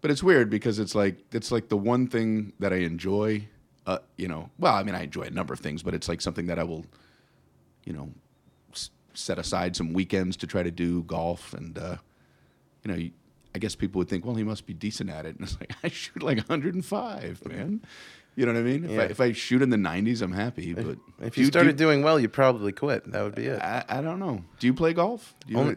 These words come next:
Speaker 2: I play the driving range and the mini
Speaker 1: Oh,
Speaker 2: golf, but I've never gotten
Speaker 1: okay.
Speaker 2: to the big, the big boys field.
Speaker 1: Mm.
Speaker 2: I, my brother's very into it, and he's even played in Saint Andrews at the, the old course in Saint Andrews in Scotland.
Speaker 1: We went to Scotland.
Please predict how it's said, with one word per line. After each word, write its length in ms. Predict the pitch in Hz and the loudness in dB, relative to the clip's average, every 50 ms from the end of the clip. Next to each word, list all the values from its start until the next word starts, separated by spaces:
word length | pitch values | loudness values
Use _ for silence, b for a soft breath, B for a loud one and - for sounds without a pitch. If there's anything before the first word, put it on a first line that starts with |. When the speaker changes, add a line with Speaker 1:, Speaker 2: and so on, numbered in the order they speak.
| - | 0
Speaker 2:
I 120 | - 123 127 | 0 0 2
play 180 | - 156 151 | 4 2 4
the 100 | 147 139 | 4 2
driving 440 | 117 117 131 131 135 131 127 135 131 | 2 4 4 4 4 4 4 4 4
range 320 | 131 135 135 139 135 117 | 6 6 6 6 4 2
and 120 | 117 110 110 | 0 -2 -2
the 60 | 110 | -2
mini 200 | 113 117 113 107 | 0 0 0 0
Speaker 1:
Oh, 60 | 92 92 | 2 2
Speaker 2:
golf, 280 | 107 101 92 87 - - | 0 0 0 -6 -8 -6
but 100 | 113 110 | -2 -2
I've 80 | 113 117 | -2 0
never 240 | 127 135 113 127 | 0 -2 -2 -2
gotten 260 | 113 123 127 120 - 98 | 2 2 2 2 2 0
Speaker 1:
okay. 60 | 92 | -6
Speaker 2:
to 80 | 117 | -6
the 80 | 107 110 | -6 -6
big, 240 | 95 - 120 107 95 92 - - | -4 -2 -2 -2 -4 -8 -14 -10
the 80 | 101 101 | -10 -6
big 260 | 98 117 117 104 101 | -2 -4 -4 -4 -2
boys 300 | - 104 98 98 101 - | -4 -2 -2 -2 -4 -8
field. 260 | - - - 98 101 | -10 -10 -8 -6 -4
Speaker 1:
Mm. 220 | 104 101 95 92 | -4 -4 -6 -8
Speaker 2:
I, 60 | 92 - b b b b b b b b b b b | -8 -12 b b b b b b b b b b b
my 100 | 131 135 | 0 0
brother's 460 | 139 117 123 113 117 123 123 107 95 | 2 4 2 2 2 2 0 -2 -4
very 280 | 104 101 98 98 98 98 | -4 -4 -4 -2 -2 -4
into 300 | 92 90 - - 98 98 | -6 -6 -8 -6 -4 -4
it, 80 | 95 - | -4 -6
and 240 | - 90 90 95 - _ b b b b b b | -8 -12 -12 -14 -16 _ b b b b b b
he's 160 | - 107 104 107 | -10 -8 -6 -6
even 200 | 104 101 101 95 | -6 -6 -8 -8
played 300 | - - 107 104 101 98 | -4 -2 0 0 0 0
in 320 | 95 92 95 92 92 95 - | -2 -6 -6 -8 -10 -12 -14
Saint 260 | - - 104 101 98 | -10 -8 -6 -4 -4
Andrews 440 | 98 104 107 101 95 92 90 92 95 | -4 -4 -4 -4 -6 -6 -8 -8 -10
at 140 | 101 - - | -12 -14 -12
the, 220 | - 92 - - - | -12 -12 -12 -12 -10
the 80 | - 104 | -6 -4
old 300 | 98 101 101 - _ - | -4 -4 -4 -8 _ -16
course 440 | - - 131 120 92 - - - - _ _ | -4 0 0 0 0 -2 -6 -16 -16 _ _
in 340 | - 95 95 92 90 90 87 | -10 -8 -8 -8 -8 -10 -12
Saint 240 | - - 101 98 98 | -10 -10 -8 -6 -6
Andrews 340 | 98 98 98 95 95 90 92 | -6 -6 -6 -6 -8 -8 -10
in 100 | 90 87 | -12 -14
Scotland. 480 | - - 98 98 101 104 107 101 - _ _ _ _ _ | -12 -8 -6 -6 -6 -6 -8 -14 -16 _ _ _ _ _
Speaker 1:
We 120 | 110 120 131 | -2 -2 0
went 200 | 135 160 202 - | 0 0 -2 -2
to 80 | 170 135 | -4 -4
Scotland. 540 | - - 120 104 - - 95 90 - - | 0 0 0 0 0 -4 -12 -12 -14 -18